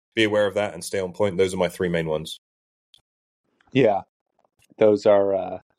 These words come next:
Speaker 2: those are the heavy hitters. <laughs> Um, a couple other things. So, so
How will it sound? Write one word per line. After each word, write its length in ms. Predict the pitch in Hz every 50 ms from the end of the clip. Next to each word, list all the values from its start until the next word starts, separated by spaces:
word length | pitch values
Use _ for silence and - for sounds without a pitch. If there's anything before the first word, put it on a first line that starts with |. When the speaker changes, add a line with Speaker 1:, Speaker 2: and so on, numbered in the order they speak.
| _ _ _ _ _ _ _ _ _ _ _ _ -
Speaker 2:
those 160 | 123 110 110
are 80 | 117 113
the 100 | 113 104
heavy 280 | 92 143 120 117 104
hitters. 360 | 110 120 113 110 98 95 95 - -
<laughs> 40 | -
Um, 400 | 160 - - 208 185 135 120 - - - - - - _ _ _ _ _ _ _ _ _ _ _ _ _ -
a 80 | - 139
couple 320 | - - 240 - 330 311
other 220 | 185 143 147 135 117
things. 300 | - 120 110 107 - -
So, 220 | 175 170 160 - _ 131
so 360 | - - 170 170 151 139 -